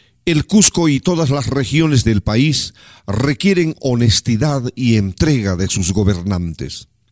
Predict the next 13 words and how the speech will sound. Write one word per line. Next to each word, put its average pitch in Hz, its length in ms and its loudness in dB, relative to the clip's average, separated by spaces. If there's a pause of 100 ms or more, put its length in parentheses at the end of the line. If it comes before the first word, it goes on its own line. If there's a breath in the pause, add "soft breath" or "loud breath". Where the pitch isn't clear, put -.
(680 loud breath)
Si 143 300 4
ello 170 200 2
sucede, 156 600 2 (400 soft breath)
tendrán 147 460 0
el 127 160 0
apoyo 139 400 0
franco 113 800 -2
y 95 80 -2
sincero 120 580 2
de 113 120 0
todos 123 320 -2
los 104 180 -2
peruanos. 92 640 -2